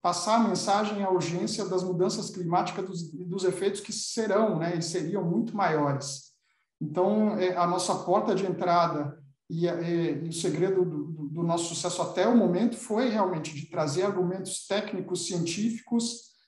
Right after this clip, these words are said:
na mesa, né, com publicação de papers que o Nil citou no, no, no seminário anterior. Então, a gente vive a, a era da pós-verdade, das fake news, e a gente, é, a gente trouxe só argumentos,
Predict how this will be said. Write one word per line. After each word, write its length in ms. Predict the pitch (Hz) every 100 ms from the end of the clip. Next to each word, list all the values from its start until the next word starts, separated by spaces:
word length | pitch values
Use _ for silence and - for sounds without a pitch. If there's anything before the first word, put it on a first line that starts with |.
| _ -
na 140 | 180
mesa, 480 | 170 196 226 226 196
né, 100 | 190
com 160 | 190
publicação 580 | - 180 165 190 170 190
de 100 | 160
papers 440 | 165 185 190 175 -
que 140 | 180
o 40 |
Nil 160 | 170 175
citou 480 | - - 131 180 202
no, 220 | 160 151
no, 260 | 165 151 -
no 60 |
seminário 480 | - 175 170 165 160
anterior. 480 | 160 180 151 180 190
Então, 300 | - 196 - - _ -
a 40 |
gente 240 | 147 185 196
vive 540 | 160 208 185 180 165
a, 280 | 175 170 170
a 60 | 170
era 140 | 180
da 140 | 165
pós-verdade, 760 | 160 175 170 170 139 170 175 151
das 160 | 165 -
fake 300 | 175 165 165
news, 220 | 202 214
e 100 | 208
a 60 |
gente, 440 | 202 214 220 214 185
é, 420 | 196 196 190 185
a 120 | 170
gente 300 | 170 190 -
trouxe 340 | 202 208 208 -
só 320 | - 226 226
argumentos, 800 | 208 202 196 190 196 - -